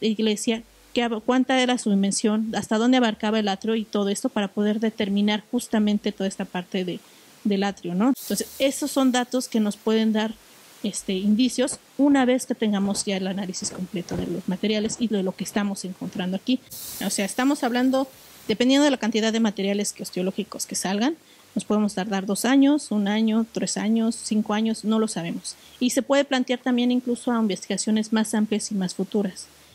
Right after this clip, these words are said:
Ahorita, por el momento, el arqueólogo Andrés Saúl Alcántara y su servidora Rosa María Flores somos las que, los que vamos a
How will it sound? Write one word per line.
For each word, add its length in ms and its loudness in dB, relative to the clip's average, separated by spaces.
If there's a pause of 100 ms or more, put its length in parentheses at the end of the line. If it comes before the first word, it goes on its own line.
(140)
Ahorita, 380 0
por 160 0
el 80 2
momento, 440 2 (580)
el 120 -2
arqueólogo 720 -2
Andrés 280 -4
Saúl 320 -4
Alcántara 520 -4
y 180 -6
su 140 -12
servidora 460 -6
Rosa 220 -12
María 200 -6
Flores 300 -4
somos 320 -2
las 220 -8
que, 160 -8
los 300 -6
que 60 -6
vamos 280 0
a 220 -6